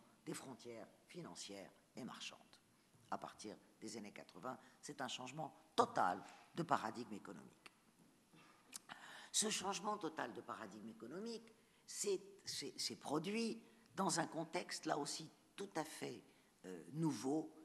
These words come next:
qu'est la révolution technologique et numérique. Cette révolution technologique et, euh, et numérique a aboli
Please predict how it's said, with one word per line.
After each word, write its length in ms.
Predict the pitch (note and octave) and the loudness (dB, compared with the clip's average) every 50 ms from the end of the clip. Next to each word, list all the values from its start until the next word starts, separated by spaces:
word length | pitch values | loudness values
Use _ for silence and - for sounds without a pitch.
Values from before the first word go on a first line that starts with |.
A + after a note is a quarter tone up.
| - - | -16 -4
qu'est 120 | - F3+ F#3 | 0 2 2
la 100 | E3+ D#3 | 2 2
révolution 480 | C#3+ C#3+ A#2 A#2+ A2+ A2+ - C3+ C3 | 0 -2 -4 -4 -4 -4 -4 -4 -4
technologique 580 | B2 A#2 G#2+ - B2 A2+ F2 F2 F#2+ G#2 F#2+ - | -4 -6 -6 -4 -4 -4 -2 -4 -4 -6 -4 -4
et 60 | G2+ | -4
numérique. 600 | F2 E2+ E2+ E2 D#2 - - - - - - - - - _ - - - | -4 -4 -4 -6 -8 -8 -12 -14 -18 -20 -20 -20 -20 -20 _ -20 -20 -10
Cette 220 | - - D#3+ D#3+ - | -4 -4 -2 -2 0
révolution 480 | - D3+ F#3+ F#3 F#3+ F3 - F#3 F#3 | -2 -2 0 0 0 0 0 0 -2
technologique 640 | D3+ B2+ - - C#3+ C3 A#2 G#2+ G#2 A2+ D3+ D#3+ - | -2 -2 -6 -6 -6 -4 -4 -4 -4 -4 -6 -8 -8
et, 20 | G#2 | -10
euh, 580 | G2 F#2 E2 - - - E2 D#2 C2 D2+ F#2 | -10 -10 -12 -14 -18 -18 -18 -16 -14 -12 -10
et 40 | A2 | -8
numérique 560 | A2+ A2 G#2+ A2 B2 - E3 F#3 F#3+ F#3+ - - - - - - | -6 -6 -6 -6 -4 -2 -2 -2 -2 -2 -8 -16 -20 -20 -4 4
a 260 | - - - - - | 6 6 8 8 6
aboli 540 | E3 E3 D#3 E3 F3 F3 F3 G#3+ A3+ G#3 - | 6 8 8 8 8 8 6 2 0 -2 -2